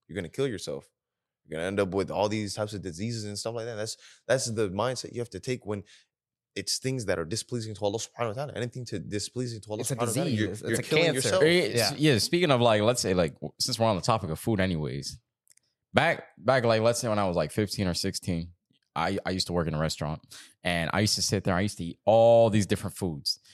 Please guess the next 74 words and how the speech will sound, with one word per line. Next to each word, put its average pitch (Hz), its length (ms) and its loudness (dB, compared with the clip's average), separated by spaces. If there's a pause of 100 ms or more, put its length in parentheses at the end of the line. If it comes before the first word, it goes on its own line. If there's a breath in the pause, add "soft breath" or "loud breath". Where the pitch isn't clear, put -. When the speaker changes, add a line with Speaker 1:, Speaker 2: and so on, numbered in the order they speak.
(140 soft breath)
Speaker 3:
And - 80 2
I - 20 2
remember 110 420 2
my 87 100 2
manager 98 360 2
at 85 80 2
the 85 80 -4
time, 90 220 2
he 101 40 4
walked 101 240 2
up 92 120 0
to 85 100 -10
me. 82 220 -4 (420)
Yeah, 95 100 4
I 95 40 4
was 90 120 0
fifteen 113 280 2
years 90 160 2
old. 85 120 4
He 101 60 4
walked 104 220 4
up 107 100 0
to 104 100 -4
me, 95 60 0
he 101 100 -2
said, 87 280 0 (1120)
"Dude, 101 240 4
how, 127 240 0
how 127 100 0
you, 143 200 -2
how 131 120 0
are 151 60 2
you 131 160 0
sitting 117 320 2
there 98 120 4
and 90 140 -2
eating 104 200 0
all 90 220 0
of 85 60 -2
this 85 120 -4
crap?" - 400 -2
And 85 100 -8
I'm 87 140 -4
like, 73 240 -4 (600)
"Why 76 160 -6
not?" 87 260 -2 (220)
I - 40 -14
said, 82 180 -2
"It 76 40 -4
makes 82 200 -6
me 82 60 -6
feel 95 260 -4
good. 78 180 -2
It 76 60 -2
looks 90 240 0
good. 90 180 2
It - 80 -6
tastes 92 260 -2
good. 135 320 0
Speaker 2:
<laughs> - 40 2 (200)
Speaker 3:
Everything." 90 520 2 (400 loud breath)
He 170 80 6
said, 127 160 2
"You're 156 100 0
gonna 143 120 4
have 120 140 2
some 90 140 -4
serious 131 380 4
health 117 240 2
problems 98 260 4
when 95 120 2
you 90 60 0
get 90 120 4
older." 85 440 2